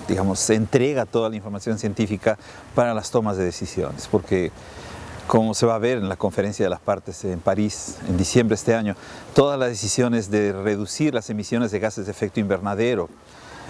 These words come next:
eh, son políticas, pero políticas con base científica, que eso es lo que se espera. O sea, el I P C C trabaja como organismo científico, no como político. El I P C C no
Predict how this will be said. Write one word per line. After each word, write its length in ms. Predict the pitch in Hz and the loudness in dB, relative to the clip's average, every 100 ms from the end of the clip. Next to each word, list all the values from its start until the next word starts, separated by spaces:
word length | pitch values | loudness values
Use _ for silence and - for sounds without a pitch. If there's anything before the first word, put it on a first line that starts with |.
| - | 2
eh, 220 | 101 95 | 4 4
son 200 | - 139 | 2 2
políticas, 640 | 123 101 - - - - - - | 2 0 -4 -10 -10 -10 -12 2
pero 140 | 131 131 | 4 6
políticas 680 | 143 139 123 139 139 - - - - - | 4 2 2 0 0 -6 -18 -20 -20 2
con 300 | 165 156 135 | 4 4 2
base 240 | 127 - | 0 0
científica, 600 | 120 113 101 104 - 98 | -2 -2 0 -2 -2 -4
que 120 | 90 123 | 2 0
eso 160 | 123 | 2
es 40 | 101 | -4
lo 60 | |
que 120 | - | -4
se 100 | - | -4
espera. 320 | 98 - 85 85 | -4 0 0 2
O 40 | |
sea, 160 | - 104 | 0 0
el 80 | |
I 60 | 107 | 0
P 100 | 113 | -2
C 120 | 107 | -4
C 160 | 98 113 | -2 -2
trabaja 460 | 104 107 104 - | 0 2 2 -2
como 220 | 104 92 92 | -8 -6 -2
organismo 420 | 90 98 113 123 | 0 2 2 2
científico, 680 | 107 98 110 110 95 104 - - - - | -2 0 -2 -2 0 -2 -2 -20 -18 2
no 180 | 117 175 | 2 2
como 220 | 135 101 | 0 -2
político. 500 | 90 82 - - 85 | -2 -2 -4 -4 0
El 80 | 101 | 0
I 60 | |
P 100 | 104 | 0
C 120 | 104 104 | -2 0
C 180 | 120 | 0
no 220 | 110 117 | 2 0